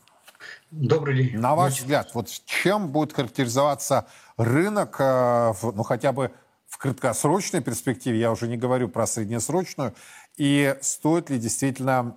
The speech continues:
Speaker 2: м, разделять опасения господина Силуанова о столь существенных потерях для госбюджета?
Speaker 1: Э, ну, в краткосрочной перспективе, конечно, будет наблюдаться, и это многие, собственно, говорили об этом, будет наблюдаться некоторый провал.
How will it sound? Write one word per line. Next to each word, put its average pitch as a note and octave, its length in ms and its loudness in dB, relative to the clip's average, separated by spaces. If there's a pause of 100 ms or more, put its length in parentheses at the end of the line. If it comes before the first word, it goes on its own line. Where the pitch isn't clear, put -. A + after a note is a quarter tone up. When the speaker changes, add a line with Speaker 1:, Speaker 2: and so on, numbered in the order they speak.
Speaker 2:
м, A#2 440 -6
разделять A#2+ 680 2
опасения G#2+ 480 -2
господина G2+ 400 -6
Силуанова C3+ 720 0 (300)
о G#2+ 160 2
столь A#2+ 280 -2
существенных - 600 -4
потерях A2 440 0
для A2+ 140 2
госбюджета? G#2 640 -4 (1700)
Speaker 1:
Э, D3 300 2
ну, E3 180 2
в D3 60 -6
краткосрочной E3 760 0
перспективе, D#3+ 880 0
конечно, D#3+ 520 0
будет D3 540 0
наблюдаться, C3+ 800 2
и C3 40 4
это C#3 220 2
многие, C3 420 2
собственно, B2 680 0
говорили D3 480 2
об F3 180 2
этом, E3+ 280 2
будет D3 240 0
наблюдаться C#3 520 2
некоторый C3 400 2
провал. A#2 480 0